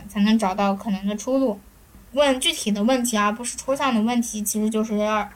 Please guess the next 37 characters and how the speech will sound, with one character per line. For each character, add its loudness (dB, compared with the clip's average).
改 0
变 2
我 4
们 0
的 2
一 0
个 -2
思 -2
维 2
的 0
方 -2
式。 -4
然 -2
后 -2
第 -4
三 2
条 2
原 6
则， 2
要 4
关 2
注 2
现 -4
在 0
能 4
做 4
的， 2
而 -2
不 -4
是 -6
关 -2
注 -2
事 -8
情 0
的 4
结 0
果。 -4